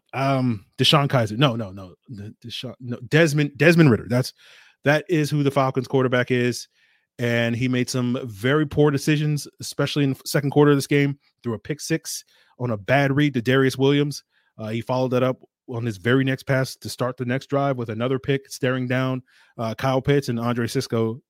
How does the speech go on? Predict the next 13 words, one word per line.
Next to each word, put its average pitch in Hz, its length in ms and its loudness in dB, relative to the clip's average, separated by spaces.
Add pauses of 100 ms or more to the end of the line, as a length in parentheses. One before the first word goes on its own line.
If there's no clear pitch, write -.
easily 139 360 0
jumped 110 280 -4
it. 107 160 -4 (360)
And 127 140 -4
then 131 140 2
the 123 80 2
next 131 260 0
series, 143 380 4
almost 131 400 -2
threw 139 100 2
another 139 400 2 (460)
third 180 200 6
interception, 143 640 0